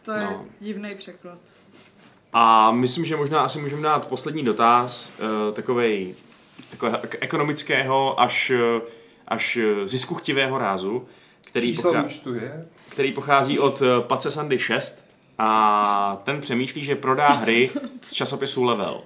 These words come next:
Speaker 2: Má od čísla devadesát osm po dvě stě. Za kolik by to tak šlo prodat?
Speaker 1: Tak do sběru si-, by si to možná vzali,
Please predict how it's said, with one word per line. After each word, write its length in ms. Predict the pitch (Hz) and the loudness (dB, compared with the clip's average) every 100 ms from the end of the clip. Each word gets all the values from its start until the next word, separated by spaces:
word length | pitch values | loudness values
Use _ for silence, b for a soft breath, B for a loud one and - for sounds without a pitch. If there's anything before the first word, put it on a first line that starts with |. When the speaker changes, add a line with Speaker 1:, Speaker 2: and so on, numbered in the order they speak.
| - b b b 110 | -20 b b b 0
Speaker 2:
Má 240 | 120 131 | 4 4
od 140 | - | 0
čísla 300 | - 147 - | -6 -6 -4
devadesát 400 | 120 127 135 139 | -4 -4 -4 -6
osm 420 | 110 - 117 117 120 | -6 -6 -2 -2 -4
po 100 | 110 | -4
dvě 240 | 104 110 | -2 -2
stě. 340 | - 110 98 - _ - | -2 -4 -6 -8 _ -10
Za 120 | 104 | -8
kolik 200 | 120 123 | -6 -6
by 60 | 131 | -6
to 80 | 120 | -8
tak 140 | 127 | -8
šlo 120 | 143 | -8
prodat? 460 | - 123 85 - - _ _ _ _ _ _ _ _ _ - | -6 -6 -6 -10 -18 _ _ _ _ _ _ _ _ _ -14
Speaker 1:
Tak 100 | 220 185 | -12 -10
do 200 | 185 196 | -8 -8
sběru 420 | 170 208 214 226 | -6 -4 -4 -6
si-, 120 | 214 | -10
by 140 | 196 | -12
si 160 | 220 220 | -12 -10
to 80 | 226 | -12
možná 260 | 220 240 240 | -10 -8 -8
vzali, 220 | 247 | -8